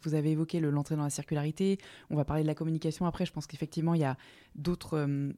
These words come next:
considérations qu'économiques en termes de bénéfices, mais, euh, malgré tout, euh, qu'est-ce que ça peut leur rapporter concrètement ?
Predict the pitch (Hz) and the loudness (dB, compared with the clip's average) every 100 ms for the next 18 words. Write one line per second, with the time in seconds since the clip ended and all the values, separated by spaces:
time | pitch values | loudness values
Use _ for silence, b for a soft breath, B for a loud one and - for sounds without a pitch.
0 | - 180 160 165 156 151 180 165 156 147 | -2 -2 0 2 2 2 -2 -2 2 4
1 | 175 233 156 147 147 143 151 160 233 - | 4 4 0 0 0 2 2 2 -2 -6
2 | - B B B 156 151 147 143 139 143 | -12 B B B 2 4 4 4 2 2
3 | 143 151 147 143 147 208 240 - - 160 | 0 2 2 2 0 0 -2 -4 -6 -2
4 | 151 143 143 - 170 170 151 156 160 143 | 0 0 -4 -6 -6 -4 -2 2 2 2
5 | 156 151 - 185 165 - 156 151 | 2 0 -2 -2 -2 0 -2 -2